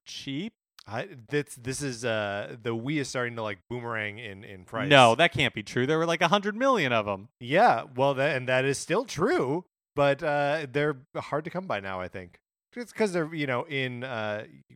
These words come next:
Speaker 2: parents' basements,
Speaker 1: Mm, mm-hmm.
Speaker 2: um, and grandparents' basements all over, all over the country. Just dig 'em out there.
Speaker 1: And finally, this weekend will be the next Splatfest in Splatoon two in the U S and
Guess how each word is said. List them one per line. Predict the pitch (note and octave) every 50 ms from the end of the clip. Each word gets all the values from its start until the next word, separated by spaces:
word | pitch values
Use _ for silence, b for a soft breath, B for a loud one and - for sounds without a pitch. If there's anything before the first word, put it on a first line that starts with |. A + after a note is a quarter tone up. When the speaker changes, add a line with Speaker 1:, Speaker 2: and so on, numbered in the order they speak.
| _ _ _ -
Speaker 2:
parents' | A#2 A#2+ B2 A#2+ -
basements, | - - A#2+ A#2 - - G#2 G2 F#2+ - C#3 C3+
Speaker 1:
Mm, | C3 B2+ A2+ A2 A2 A#2 A2+
mm-hmm. | B2+ B2 A2 G#2+ A2+
Speaker 2:
um, | A2+ G#2+ G#2+
and | A2 A#2 A#2+
grandparents' | - A2+ A#2 A#2+ A2+ G2+ G#2 G2+ G2 F#2 -
basements | - G#2+ G2 - - G2+ F#2+
all | - G2 G2 G2
over, | G2 F#2+ F2+ F#2+ F#2+ F2+ - _ _ _ _ _
all | - A2 G#2 G2+
over | G2 F2+
the | F#2+ F2+
country. | - G#2+ F#2+ - G2 F#2+ F#2 F#2+ _ _ _ _ _ _ _ _ _ _ _ -
Just | A3+ G#3 -
dig | D#3+ C#3+ B2
'em | A#2+
out | G#2+ F#2+ -
there. | - F2 - _ _ _ _ -
Speaker 1:
And | - F3+ F#3 F#3 F3+ E3 -
finally, | - A3 A3 G#3+ F3+ D#3+ D#3+ F3
this | F3 C#3+ D3+ D3 - -
weekend | D#3 D#3 - F3 D#3+ D3+
will | D3 C#3
be | C3+ C3+ C3
the | C3 B2+
next | B2+ C3+ C#3 - - - - - -
Splatfest | - - - - D3 D3 D#3 - - - D#3+ F3+ F#3+ - -
in | C3 A#2
Splatoon | - - - B2+ - - C#3 C3 B2
two | A#2 - C3 C3 D3+ F#3+
in | - C3 A#2+ A#2
the | A2+ A2+
U | A2+ A#2 A#2 A2+
S | A2+ A#2 - - -
and | - B2 A#2 A2 G#2 G#2 G2+ G2+ G2 F#2+ G2 -